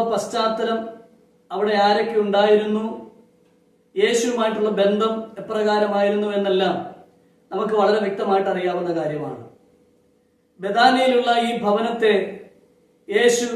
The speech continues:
പിൽക്കാ-, മുൻകാലങ്ങളിൽ വളരെ സ്നേഹിച്ചിരുന്ന ഒരു കുടുംബമായിരുന്നു മാർത്തയുടെയും മറിയയുടെയും ലാസറിന്റെയും കുടുംബം എന്ന് പറയപ്പെടുന്നത്.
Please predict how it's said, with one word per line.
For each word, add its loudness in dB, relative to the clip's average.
പിൽക്കാ-, -2
മുൻകാലങ്ങളിൽ 0
വളരെ 0
സ്നേഹിച്ചിരുന്ന 0
ഒരു -4
കുടുംബമായിരുന്നു 0
മാർത്തയുടെയും 0
മറിയയുടെയും 2
ലാസറിന്റെയും 0
കുടുംബം 0
എന്ന് 0
പറയപ്പെടുന്നത്. -6